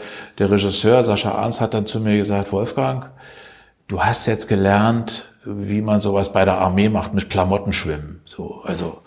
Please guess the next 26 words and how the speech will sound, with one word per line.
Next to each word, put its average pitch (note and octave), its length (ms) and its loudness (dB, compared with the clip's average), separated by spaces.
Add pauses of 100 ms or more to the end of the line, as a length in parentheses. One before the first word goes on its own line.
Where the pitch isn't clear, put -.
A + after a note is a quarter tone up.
(180)
nicht F#2 200 -2
nur F2+ 200 0
so F#2+ 180 4
mit G#2 220 0
einer F2+ 100 2
Badehose, G2 580 2
sondern F2+ 340 2 (380)
du G2 80 -6
kannst G#2 300 0
jetzt G2 160 0
mit G2+ 120 2
Klamotten F2+ 440 -2
schwimmen. - 380 -10 (220)
Du A2 100 0
wirst C3 200 4
es G#2 60 -2
bestimmt - 380 -4
noch F2+ 180 -6
gebrauchen E2+ 440 -10
können. - 180 -16 (180)
Ich, - 360 -6
äh, A2+ 260 0
war A2 200 4
immer B2+ 180 4
jemand, B2 460 4
der, A#2+ 460 6